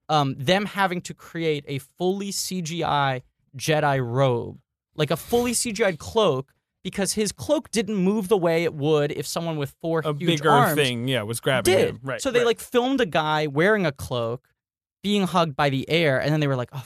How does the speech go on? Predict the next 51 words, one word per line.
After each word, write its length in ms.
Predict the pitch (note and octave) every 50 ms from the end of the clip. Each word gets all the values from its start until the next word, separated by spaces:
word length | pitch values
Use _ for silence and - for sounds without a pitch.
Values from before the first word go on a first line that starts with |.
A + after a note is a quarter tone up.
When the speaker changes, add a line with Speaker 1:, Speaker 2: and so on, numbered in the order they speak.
| - - -
Speaker 1:
fuck, 280 | - - B2+ A#2 -
now 120 | C3 C3 D#3
we 80 | F#3
have 60 | F#3 F#3
to 80 | B3
spend, 240 | - - E3+ D3+ D3
like, 140 | C#3 C3 - _
a 100 | - C#3
month 400 | C3 B2+ B2+ C3 C3+ C3 B2 A#2+ B2+
where 80 | B2+
someone 220 | - - D#3 D3 C#3
has 140 | C#3 C3+
to 140 | - C3+ B2 - _ - - C#3+ - -
digitize 440 | D#3+ D3+ - - F#3 F3+ D3+ C3+ -
a 60 | C#3 C3+
cloak 640 | - - - - C#3 C3+ C#3 C#3 B2+ A#2 - - - _ _ _ _ _ -
and 100 | D3+ D3+
make 120 | E3 -
it 40 | F3+
have 140 | F#3 F3 D3
the 100 | D3+ B2
right 180 | C#3+ D#3+ D#3+
amount 200 | D3+ C3+ D3+ C#3
of 80 | B2 -
fibers, 680 | - - - C3 C3+ D3 C3+ A#2+ C3 B2 B2 B2 A#2+
and 80 | - B2+
then 100 | C#3 C3+
the 60 | C3 B2
<laughs> 140 | - -
physics, 300 | - F3+ D3+ D#3 - -
and 80 | - D3
have 140 | C#3+ C#3+ C#3
the 80 | C#3
light 280 | C3 B2+ C#3 D3 D#3+ D3+
go 140 | - F#3 D#3
through 220 | - - D#3 D3+ C#3
it, 80 | B2+ - - _ _ -
and 100 | D#3 D#3+
then 60 | F3+
have 100 | F#3+ F#3
the 60 | D#3+
cloak 320 | - - - F#3+ F3 - -
move 340 | D3+ D#3 E3+ G#3 G#3+ G3 F3+
the 80 | G#3+
way 140 | F#3 G3 F#3
it 100 | E3 -
would 280 | D#3+ E3+ F3 D#3 C#3 C3
with 180 | E3+ F#3 F#3
the 60 | -
four 300 | E3 - - F3+ E3 E3 F2+
arms." 300 | D3+ D#3 D#3 D#3 D3